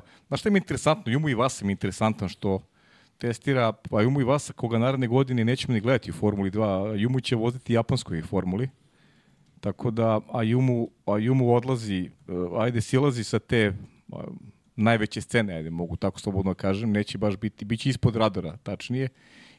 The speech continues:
I to ono što sam rekao u jednom momentu sezone da Red Bull, e, više ne, ne, e, Denisa Haugera, Ayumu Iwasu, to nisu više momci koji su u fokusu.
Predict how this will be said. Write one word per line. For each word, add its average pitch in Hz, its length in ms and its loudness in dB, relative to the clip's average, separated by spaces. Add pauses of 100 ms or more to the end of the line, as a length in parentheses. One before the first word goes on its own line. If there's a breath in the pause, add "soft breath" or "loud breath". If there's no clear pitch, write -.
I 123 100 0
to 147 140 4
ono 160 100 6
što - 80 -8
sam 151 160 -2
rekao 147 280 0
u - 20 4
jednom 139 200 4
momentu 131 380 0
sezone 127 420 4
da 113 160 2
Red 123 180 2
Bull, 123 220 4
e, 90 60 -4 (1300 soft breath)
više 143 320 2
ne, 127 200 2
ne, 120 200 4
e, 113 100 4 (1800 loud breath)
Denisa 123 380 2
Haugera, 110 760 2 (440 soft breath)
Ayumu 135 300 4
Iwasu, 123 360 2
to - 140 0
nisu 131 240 0
više 131 200 2
momci 117 280 0
koji 104 180 2
su - 120 -6
u 98 40 -4
fokusu. - 400 -4